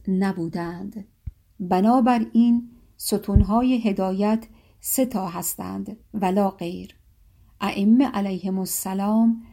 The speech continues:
همگی ارکان هدایت هستند،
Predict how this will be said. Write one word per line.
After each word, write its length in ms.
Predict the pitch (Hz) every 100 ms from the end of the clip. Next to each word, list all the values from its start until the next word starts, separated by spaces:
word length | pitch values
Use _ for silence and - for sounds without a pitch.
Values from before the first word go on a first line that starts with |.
| _
همگی 720 | - 190 190 190 208 226 233 -
ارکان 600 | 185 196 185 - 233 254
هدایت 580 | 214 190 175 175 180 165
هستند، 600 | 175 - - 180 185 196